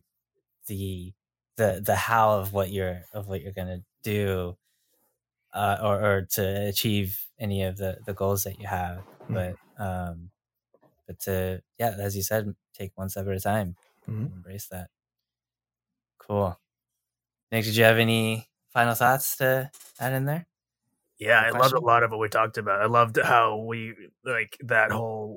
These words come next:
Speaker 3: "What do you wanna do? What do I wanna do?" I love that. There's so much synchronicity there. I love that last expression you just had. I've gotta think about that. Believe in the invisible so that you can do the impossible. I really like that.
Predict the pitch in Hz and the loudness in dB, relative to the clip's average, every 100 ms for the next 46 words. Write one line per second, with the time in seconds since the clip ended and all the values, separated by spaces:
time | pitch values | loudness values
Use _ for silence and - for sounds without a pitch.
0 | 117 120 120 113 110 98 110 95 104 104 | -2 0 0 -2 -2 -2 -6 -4 0 4
1 | 104 104 101 95 98 90 92 - 113 110 | 4 4 -2 -6 -10 -14 -14 -8 -4 -4
2 | 104 104 92 - 107 - 107 - 107 110 | -4 -6 -8 -12 -8 -8 -8 -10 -6 -2
3 | 120 127 120 117 104 104 107 101 107 107 | -2 0 0 2 2 0 -4 -2 -2 2
4 | 110 113 - - 123 - 135 123 143 139 | 4 4 4 -2 -4 2 2 2 0 0
5 | 139 - 139 135 - 117 101 117 110 117 | 0 2 2 2 -2 -8 -2 -2 -2 -4
6 | 107 98 95 101 95 _ _ _ _ - | -6 -10 -12 -12 -14 _ _ _ _ -8
7 | 123 131 123 117 113 117 110 104 101 98 | -2 0 2 0 0 0 -2 -6 -8 -10
8 | 98 - - 107 104 104 101 107 101 95 | -16 -14 -12 -8 -10 -10 -12 -12 -12 -4
9 | 107 104 107 104 107 110 101 101 - - | -4 -4 -10 -10 -6 -4 -4 -6 -10 -18